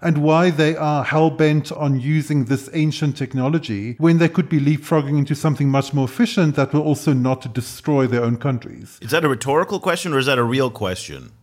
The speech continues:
Speaker 2: I mean, be-
Speaker 1: No, that's a real
Speaker 2: Well, the
Speaker 1: question.
Speaker 2: real
Speaker 1: Like,
Speaker 2: question is
Speaker 1: why
Speaker 2: that the, well, because your president doesn't want to throw a hundred thousand people in the South African coal industry out of work the same way that Senator Manchin wants to protect the jobs in West Virginia. I mean, it's that simple.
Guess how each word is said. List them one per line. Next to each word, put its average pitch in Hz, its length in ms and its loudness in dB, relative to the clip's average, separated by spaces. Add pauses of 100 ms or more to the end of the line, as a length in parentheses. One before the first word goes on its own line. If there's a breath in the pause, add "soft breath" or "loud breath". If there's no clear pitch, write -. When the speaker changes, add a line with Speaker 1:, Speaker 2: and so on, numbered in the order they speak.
Speaker 2:
I 110 80 -6
mean, 110 160 -2
be- 117 120 -6
Speaker 1:
No, 170 200 6
that's 196 220 6
a 180 40 6
real 156 240 6
Speaker 2:
Well, 160 140 2
the 175 80 0
Speaker 1:
question. 175 60 2
Speaker 2:
real 220 140 6
Speaker 1:
Like, 160 100 4
Speaker 2:
question 160 260 4
is - 0 -
Speaker 1:
why 190 120 4
Speaker 2:
that 190 200 -2
the, 151 240 -4 (340 soft breath)
well, 180 140 2
because 165 260 -2
your 160 120 -2
president 156 440 0
doesn't 143 280 0
want 139 140 -2
to 131 40 -2
throw 135 280 0
a 127 40 4
hundred 131 260 2
thousand 123 340 0
people 117 300 -2
in 113 60 0
the 113 80 2
South 113 240 2
African 110 380 2
coal 120 240 2
industry 101 360 -2
out 98 140 0
of 101 160 -2
work 120 220 2
the 107 100 -2
same 113 300 0
way 110 180 4
that 95 180 -2
Senator 107 320 0
Manchin 110 560 0 (280 loud breath)
wants 120 260 2
to 117 80 -4
protect 113 460 0
the 101 360 0 (300 loud breath)
jobs 113 340 2
in 117 140 2
West 120 220 0
Virginia. 147 560 -4 (340)
I 110 60 0
mean, 107 400 2
it's 113 200 -4
that 120 220 0
simple. 147 360 -4